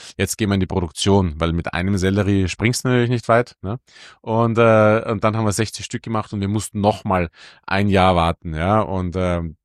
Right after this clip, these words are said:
dementsprechend war die Wartezeit halt dann, und dann musste man auch sich noch ein Gericht dazu ausdenken, das kam natürlich auch noch dazu. Und deswegen hat's dreieinhalb Jahre gedauert. Also zweitausendfünfzehn haben wir dann das erste Mal,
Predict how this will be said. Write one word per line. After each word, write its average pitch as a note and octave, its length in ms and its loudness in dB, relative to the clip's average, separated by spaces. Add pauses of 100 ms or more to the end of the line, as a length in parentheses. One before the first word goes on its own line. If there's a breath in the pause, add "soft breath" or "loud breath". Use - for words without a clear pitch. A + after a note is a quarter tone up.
dementsprechend G#2+ 1040 -2
war F2 180 0
die F#2+ 260 0
Wartezeit D#2+ 540 -2
halt F#2+ 160 -2
dann, G#2 100 0
und C#3 140 0
dann A#2+ 120 4
musste C3 200 2
man A2+ 140 4
auch G2 160 4
sich G#2 160 0
noch F#2 100 2
ein F#2+ 80 2
Gericht F#2 300 0
dazu B2+ 200 -2
ausdenken, A#2+ 460 -2
das G#2+ 160 -6 (340)
kam F#2+ 140 -10
natürlich E2+ 160 -6
auch F2 80 -4
noch G#2 100 -8
dazu. A#2 280 -8 (460 loud breath)
Und G2+ 180 -4
deswegen G#2+ 240 2
hat's - 160 -2
dreieinhalb F#2+ 440 2
Jahre F2 300 0
gedauert. E2+ 460 -2
Also F#2+ 100 -2
zweitausendfünfzehn A2+ 1080 2
haben G2 140 2
wir F#2 80 4
dann F2+ 120 0
das E2+ 140 -2
erste - 280 -2
Mal, E2+ 240 0